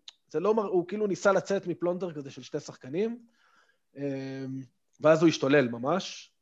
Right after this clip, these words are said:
כאילו, הוא לא הסכים לרדת מהדשא, שהוא ירד, הוא זרק את ה-, את הבקבוק מים על עבר, הוא קילל את השופט, כאילו, הוא הולך לקבל על זה, לדעתי, הרחקה של עוד איזה שניים, בכיף שניים, שלושה משחקים.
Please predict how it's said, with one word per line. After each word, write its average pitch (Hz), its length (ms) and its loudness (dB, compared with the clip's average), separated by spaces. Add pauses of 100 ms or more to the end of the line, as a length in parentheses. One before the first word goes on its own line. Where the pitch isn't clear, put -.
כאילו, 127 200 -8
הוא 120 220 -10
לא 139 80 0
הסכים 143 220 -4
לרדת 131 260 -4
מהדשא, 160 460 2
שהוא 139 180 -2
ירד, 139 340 2
הוא 139 80 -8
זרק 139 340 -2
את 143 120 -6
ה-, 123 800 -10 (540)
את - 60 -10
הבקבוק 139 380 -8
מים 139 200 2
על 127 100 -2
עבר, 190 500 4
הוא 139 80 -6
קילל 131 240 -2
את 131 80 -8
השופט, 214 520 0 (600)
כאילו, 247 160 2
הוא 196 60 6
הולך 202 200 8
לקבל 180 340 8
על 170 100 8
זה, 156 100 6
לדעתי, 143 340 4
הרחקה 143 300 0
של 139 140 -2
עוד 143 100 0
איזה 123 180 -8
שניים, 123 440 -12
בכיף 170 240 2
שניים, 143 240 -2
שלושה 131 260 -6
משחקים. 151 500 -6